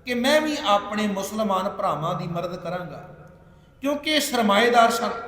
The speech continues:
ਇਹਨਾਂ ਕੋਲ ਪੈਸਾ ਟਕਾ ਬਹੁਤ ਸੀ, ਰਾਸ਼ਨ ਪਾਣੀ ਸੀ। ਆਖਿਆ ਖਾਲਸੇ ਨੇ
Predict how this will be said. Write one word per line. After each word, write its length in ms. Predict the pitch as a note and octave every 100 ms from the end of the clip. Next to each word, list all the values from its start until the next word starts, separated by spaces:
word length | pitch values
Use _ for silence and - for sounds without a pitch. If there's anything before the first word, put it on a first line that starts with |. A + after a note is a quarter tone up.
| - - - - -
ਇਹਨਾਂ 280 | D4 D#4 D#4
ਕੋਲ 240 | D4+ C4
ਪੈਸਾ 420 | B3+ G#3+ G3+ G#3 A3
ਟਕਾ 300 | G#3+ G3+ F#3+
ਬਹੁਤ 300 | F#3 A3 G#3
ਸੀ, 340 | - F#3 F3 - - - F#3
ਰਾਸ਼ਨ 360 | G#3+ G#3+ B3 A3
ਪਾਣੀ 360 | G3 F3 F#3+
ਸੀ। 140 | F3+ - - - - - - - - - - -
ਆਖਿਆ 340 | A#3 A#3+ C#4 C#4+
ਖਾਲਸੇ 680 | - G3+ G3+ G#3+ - B3
ਨੇ 180 | A3+ G3